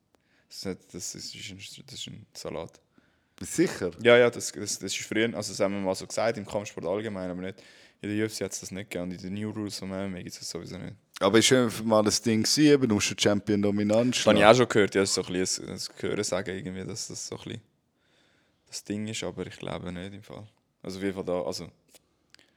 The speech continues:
Speaker 1: wieso auch? Was ist das so ein, also was ist das für ein Scheissdreck? Ich meine, du kannst ja U-F-C-Champion werden, indem der, der Gegner disqualifiziert wird, à la
Speaker 2: Ich schwör.
Speaker 1: Aljamain Sterling, oder?
Speaker 2: Ich schwör, Mann, ja schon.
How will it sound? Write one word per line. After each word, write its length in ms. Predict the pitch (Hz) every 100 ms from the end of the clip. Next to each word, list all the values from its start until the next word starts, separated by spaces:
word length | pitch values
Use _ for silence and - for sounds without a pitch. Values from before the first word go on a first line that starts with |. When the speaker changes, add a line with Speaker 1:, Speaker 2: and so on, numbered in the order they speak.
| _ _
Speaker 1:
wieso 320 | 120 - 98
auch? 180 | 71 80
Was 160 | 78 107
ist 100 | 95
das 120 | -
so 80 | 82
ein, 240 | 85 82
also 180 | 85 -
was 80 | 95
ist 100 | -
das 80 | -
für 40 |
ein 60 | 92
Scheissdreck? 460 | - - - - - _ _ _ _ _ _ _ _ -
Ich 40 |
meine, 160 | 92 92
du 60 | 95
kannst 140 | 90
ja 80 | 92
U-F-C-Champion 760 | 90 98 - - 104 98 95
werden, 260 | 92 90 85
indem 260 | 82 90 87
der, 120 | - -
der 200 | 104 95
Gegner 360 | - 135 123
disqualifiziert 880 | 95 113 - 107 120 110 - 104 -
wird, 200 | 90 90
à 80 | 80
la 120 | 87
Speaker 2:
Ich 100 | 87
schwör. 240 | - - 92
Speaker 1:
Aljamain 400 | 90 90 98 92
Sterling, 420 | - - 113 98
oder? 180 | - 113 _ _ _ - - - -
Speaker 2:
Ich 140 | 95
schwör, 480 | - 87 85 87 87
Mann, 320 | 87 85 85 85
ja 180 | 87 87
schon. 300 | 90 90 87